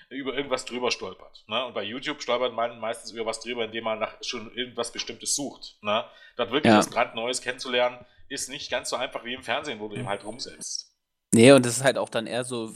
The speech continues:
Speaker 2: dann kann ich mir vorstellen, okay, äh, äh, Casual-Fans oder was auch immer, eben nicht so, so Hardcore-Fans, sehen dann A E W,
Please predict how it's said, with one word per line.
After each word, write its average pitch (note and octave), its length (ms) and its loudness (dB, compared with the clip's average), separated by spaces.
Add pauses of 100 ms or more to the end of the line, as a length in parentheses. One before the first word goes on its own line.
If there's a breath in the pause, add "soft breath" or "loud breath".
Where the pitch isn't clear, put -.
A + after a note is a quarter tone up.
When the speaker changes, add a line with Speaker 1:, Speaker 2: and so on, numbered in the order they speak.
Speaker 2:
dann G2 420 -8
kann B2+ 180 -6
ich A2 140 -12
mir G#2+ 80 -6
vorstellen, G#2+ 400 -2
okay, A#2+ 360 0 (540 loud breath)
äh, A2 540 2
äh, A#2 60 -4
Casual-Fans A#2+ 720 0
oder A2 160 0
was A2+ 180 0
auch A#2 100 -4
immer, A#2 220 0
eben A2 180 -2
nicht A2+ 160 -4
so, G#2 260 -2
so G#2+ 160 -2
Hardcore-Fans, A#2 680 -2
sehen A#2+ 340 0
dann A2 560 -6
A - 100 -12
E A#2+ 200 0
W, C3 440 0